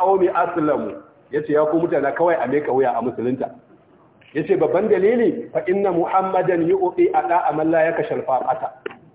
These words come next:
Domin Annabi yana kyauta, kyautar wanda baya tsoron talauci. Sallallahu alaihi wasallama. Ni da kai haka muke. Annabi sallallahu alaihi wasallama ya ce, "Duk wanda ya mutu ya bar dukiya, a raba wa magadansa. Wanda ya mutu ya bar bashi, ku zo in biya masa. Ana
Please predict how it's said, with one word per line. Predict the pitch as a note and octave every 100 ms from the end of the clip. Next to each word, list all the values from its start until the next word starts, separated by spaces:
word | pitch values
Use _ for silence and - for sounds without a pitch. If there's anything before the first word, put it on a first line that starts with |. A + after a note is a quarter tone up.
| _ -
Domin | A#2+ F#3+ G3
Annabi | E3+ F#3+ F#3
yana | F#3 F3+ E3
kyauta, | - C#3+ C#3+ E3+ E3
kyautar | - C#3+ E3 D#3+
wanda | E3+ D3+
baya | C3+ C#3+ B2+
tsoron | G#2+ G#2
talauci. | A2 G#2+ G#2+ - - _ _ - -
Sallallahu | D#3 C#3+ B2+ B2
alaihi | A#2 G#2+
wasallama. | G#2 G#2 G#2 - _ -
Ni | C3+
da | D3
kai | D3
haka | C#3 C#3
muke. | C3+ D3 D3+ - _ _ _ -
Annabi | C3+ E3+
sallallahu | F3 E3+ D#3+
alaihi |
wasallama | D#3+ E3+ D3+
ya | D3+
ce, | D#3 -
"Duk | E3
wanda | F#3 E3
ya | D#3
mutu | D#3 E3 C#3
ya | C#3
bar | C#3 B2+
dukiya, | D3 D#3+ - A2+ G#2+ - - A#2
a | C3+
raba | D#3
wa | C#3 B2+
magadansa. | C3 A#2+ A2+ A#2 - - - _
Wanda | B2+ F#3+ F#3+
ya | F3+
mutu | F3+ -
ya | D#3
bar | D3+ D#3 D3+
bashi, | D#3 - C#3
ku | C3
zo | B2+ D3+
in | B2
biya | B2 B2+
masa. | C3 C3 A2+ C#3+
Ana | D#3